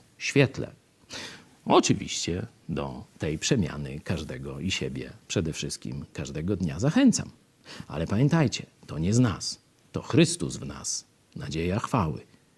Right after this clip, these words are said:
i gwarant naszego zwycięstwa z obecnością grzechu w naszym życiu.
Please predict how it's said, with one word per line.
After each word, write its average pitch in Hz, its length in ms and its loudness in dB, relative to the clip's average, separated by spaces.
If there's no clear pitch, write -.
i 208 120 8
gwarant 85 600 0
naszego 90 440 2
zwycięstwa 82 880 2
z 107 80 4
obecnością 135 720 6
grzechu 82 380 -2
w 110 60 2
naszym 131 340 2
życiu. - 320 2